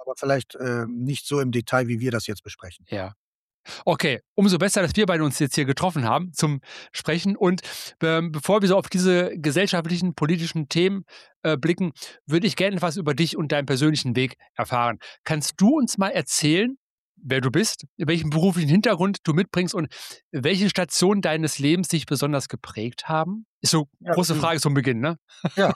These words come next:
Speaker 1: klar. Ja, aber ich denke, das ist notwendig. Da muss man sich vorstellen,
Speaker 2: Ja.
Speaker 1: damit die, äh, Zuhörer, Zuhörerinnen auch wissen, wer ich bin.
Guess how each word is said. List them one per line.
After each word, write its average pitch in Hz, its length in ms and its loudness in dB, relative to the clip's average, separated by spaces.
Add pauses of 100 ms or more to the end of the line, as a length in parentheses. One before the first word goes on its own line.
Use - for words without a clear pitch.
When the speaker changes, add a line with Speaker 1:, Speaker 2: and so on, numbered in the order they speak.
Speaker 1:
klar. 151 160 0 (280)
Ja, 135 100 2
aber 143 300 4
ich - 80 -4
denke, 175 280 2
das 147 140 4
ist 147 240 -4
notwendig. 165 580 0
Da 143 100 0
muss 156 180 0
man 156 80 2
sich 139 140 -2
vorstellen, 180 540 2 (400)
Speaker 2:
Ja. 139 220 2
Speaker 1:
damit 139 220 -2 (120)
die, 135 200 0
äh, 127 500 0 (100)
Zuhörer, 143 680 2
Zuhörerinnen 139 560 0
auch 143 200 -2
wissen, 139 260 -4
wer 131 100 4
ich 113 100 -6
bin. 175 240 0